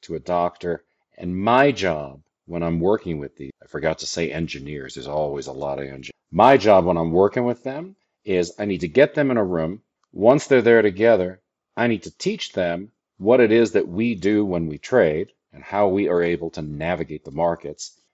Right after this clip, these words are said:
And then I need to help them navigate their own psychology, 'cause every one of these guys is very different. Everybody who goes to boot camp has their own preconceptions about what trading is, about to fit into their psychology,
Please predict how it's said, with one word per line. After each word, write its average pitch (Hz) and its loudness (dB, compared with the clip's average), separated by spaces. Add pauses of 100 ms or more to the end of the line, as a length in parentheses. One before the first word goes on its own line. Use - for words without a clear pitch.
(180)
And 85 -6
then 101 0
I 107 0
need 98 -4
to 90 -2
help 87 -4
them 87 -4
navigate 78 -6
their 73 -6
own 73 -10
psychology, 69 -10
'cause 82 -14
every 113 2
one 98 0
of 90 -4
these 78 -6
guys 69 -10
is 64 -18
very 73 -6
different. - -8 (220)
Everybody 78 -4
who 85 -2
goes 92 2
to 95 -4
boot 117 -2
camp 85 -6
has 69 -12
their 67 -12
own 82 -6
preconceptions 82 -8
about - -14
what - -20
trading 95 -4
is, 85 -6
about - -18
to - -20
fit - -12
into - -20
their 78 -8
psychology, 82 -4